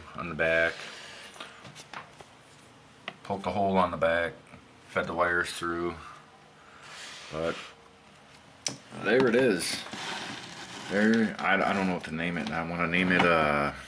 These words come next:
an Android Retro Box Arcade. I, I don't know. It looks like a little arcade.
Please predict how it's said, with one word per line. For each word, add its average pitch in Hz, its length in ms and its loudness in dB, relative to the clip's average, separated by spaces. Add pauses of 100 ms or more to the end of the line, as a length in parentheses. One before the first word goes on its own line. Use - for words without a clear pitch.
(960)
an - 100 -10 (160)
Android 92 1040 4 (1300)
Retro 95 440 4
Box - 960 2
Arcade. 101 880 2
I, 90 220 2
I 87 40 2
don't 87 360 2
know. 80 180 0
It 67 300 -6 (180)
looks 117 260 2
like 131 140 4
a 101 60 6
little 90 240 4
arcade. 85 560 0